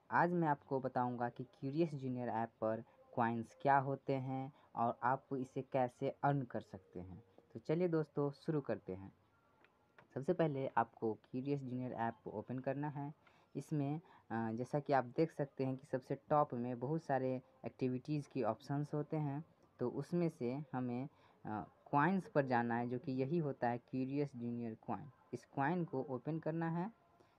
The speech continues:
जब आप इसे open कीजिएगा तो देखिए, अंदर में आने के बाद हमें ये सारा कुछ information दे देता है कि ये coins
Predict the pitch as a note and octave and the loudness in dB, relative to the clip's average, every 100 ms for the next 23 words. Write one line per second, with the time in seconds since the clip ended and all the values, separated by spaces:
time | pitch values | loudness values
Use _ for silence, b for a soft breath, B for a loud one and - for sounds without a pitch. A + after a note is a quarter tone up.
0 | - C3 A#2+ C#3 D3 - C#3+ C#3+ F#3 F3 | -4 0 2 2 0 -2 0 2 2 2
1 | C3+ A#2 A2+ A#2 D3+ - _ _ b b | 0 -2 -2 -2 -4 -6 _ _ b b
2 | - B2 B2 A#2+ B2 A#2 C3+ D#3+ E3 D#3+ | -2 0 0 -2 -2 0 0 0 2 0
3 | D#3+ E3+ - B2+ D3 D3 C3+ B2 C#3+ D3+ | 0 -2 -2 -2 0 0 4 4 4 2
4 | C#3+ C#3 C#3+ - C3+ D3 D#3 D3 - C#3 | -2 0 -2 0 2 2 0 -4 -4 -4
5 | C3+ C3+ C3 C#3 C#3 D3+ C#3 - B2 B2+ | -2 -2 -4 -4 -2 -2 0 2 2 0
6 | B2+ B2 - A#2+ B2 A#2+ | -2 -6 -2 -2 -2 -4